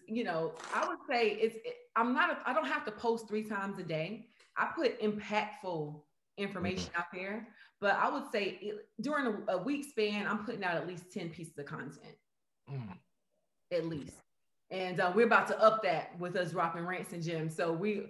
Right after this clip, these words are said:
Speaker 1: already ha-, I ha-, got Matt with a suit on. I done made him cut his hair. <laughs> Like,
Speaker 2: You looking good, man.
Speaker 1: you looking good. He gotta get ready. So I think what it is, is I think most people think I wanna post three times a day,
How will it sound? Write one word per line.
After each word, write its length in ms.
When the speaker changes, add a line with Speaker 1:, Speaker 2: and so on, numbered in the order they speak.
Speaker 1:
already 360
ha-, 180
I 180
ha-, 160
got 280
Matt 240
with 120
a 40
suit 300
on. 560
I 100
done 140
made 140
him 120
cut 180
his 120
hair. 520
<laughs> 40
Like, 280
Speaker 2:
You 60
looking 280
good, 360
man. 480
Speaker 1:
you 100
looking 360
good. 320
He 100
gotta 260
get 180
ready. 320
So 180
I 100
think 240
what 140
it 100
is, 200
is 220
I 40
think 200
most 200
people 180
think 200
I 80
wanna 140
post 320
three 180
times 300
a 40
day, 480